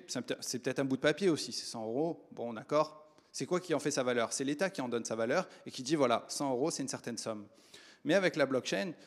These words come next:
le gros avantage par rapport à, à, c'est que déjà, de une, c'est infalsifiable. Déjà, il y a des faux billets. Donc, l'État a un avantage à passer sur, euh, de la blockchain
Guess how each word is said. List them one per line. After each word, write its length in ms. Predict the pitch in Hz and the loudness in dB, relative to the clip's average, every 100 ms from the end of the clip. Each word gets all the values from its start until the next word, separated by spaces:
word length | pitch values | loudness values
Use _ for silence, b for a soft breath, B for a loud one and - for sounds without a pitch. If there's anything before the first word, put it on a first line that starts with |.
| B - | B -2
le 140 | 127 | -2
gros 200 | 147 180 | 2 2
avantage 440 | 151 139 147 147 | 2 2 2 2
par 140 | 135 107 | 0 -4
rapport 340 | 110 147 120 | 0 0 0
à, 640 | 120 110 107 - - - - | -2 -4 -4 -6 -10 -12 -10
à, 20 | |
c'est 200 | - - | -8 -8
que 260 | - 127 123 - - - | -4 -4 -6 -14 -20 -12
déjà, 300 | 120 156 185 | -4 0 0
de 100 | 147 175 | -2 -6
une, 80 | |
c'est 140 | 185 156 | -2 -2
infalsifiable. 720 | 135 131 - 123 131 113 104 | 0 0 -2 -2 0 0 -4
Déjà, 200 | 110 117 | -8 -2
il 60 | 147 | 0
y 20 | |
a 40 | 117 | 0
des 100 | 107 | -2
faux 180 | 120 | -6
billets. 360 | 120 131 196 - - _ - | -2 0 0 -2 -20 _ -8
Donc, 220 | 131 127 | -6 -4
l'État 340 | 147 147 180 143 | -2 0 4 4
a 60 | |
un 80 | 127 | 2
avantage 440 | 120 135 160 175 | 0 0 2 4
à 60 | 127 | 2
passer 380 | 123 117 147 147 | 0 -4 -2 -2
sur, 440 | - - 151 123 | -4 -2 0 0
euh, 140 | 110 107 | 0 -2
de 60 | |
la 80 | 117 | 0
blockchain 400 | 123 123 196 | 0 0 0